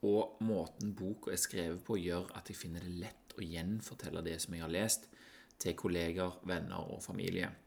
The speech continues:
Og jeg har også overbevist flere andre om å lese den, og noen andre har jeg ikke gitt noe valg engang, for jeg har bare bestilt den til de rett og slett, fordi dette her er, dette her er nyttig å vite, altså, det som står her. Solide fakta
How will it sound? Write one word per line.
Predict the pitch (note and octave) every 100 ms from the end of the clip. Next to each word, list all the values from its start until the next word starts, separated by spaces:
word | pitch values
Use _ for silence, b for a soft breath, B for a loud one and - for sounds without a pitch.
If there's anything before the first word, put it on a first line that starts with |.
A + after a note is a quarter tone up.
| - - - - - - -
Og | G2
jeg | F#2+
har | G#2
også | G2+ -
overbevist | F#2 D2+ F#2 F#2+ -
flere | D#2+ D#2+ F2
andre | D#2 E2+
om | E2+
å | E2+
lese | D#2+ - -
den, | G2+
og | E2+ E2 E2+ - - - - - G#2+
noen | A2+ G2+
andre | F#2+
har | A#2
jeg | B2 G#2
ikke | - B2+
gitt | B2+
noe | D#3 A2+
valg | D#2 F2
engang, | E2+ D2+ E2
for |
jeg | F2
har | E2+
bare | E2 -
bestilt | - - - G#2+
den | -
til | -
de | E2+
rett | E2+
og | -
slett, | - -
fordi | - F2+ - - - -
dette | - - G2+
her | G#2 - E2
er, | F2 A2 - - - - - _ - - - - - - -
dette | A2+ -
her | F2+ -
er | E2 F2+ - - -
nyttig | - - -
å | F#2
vite, | - - A#2
altså, | - -
det |
som | E2+ F2+
står | E2+ B2 B2
her. | C#2+ - B B B B B B B
Solide | - C#3 C#3+ F3 -
fakta | E3 - F#3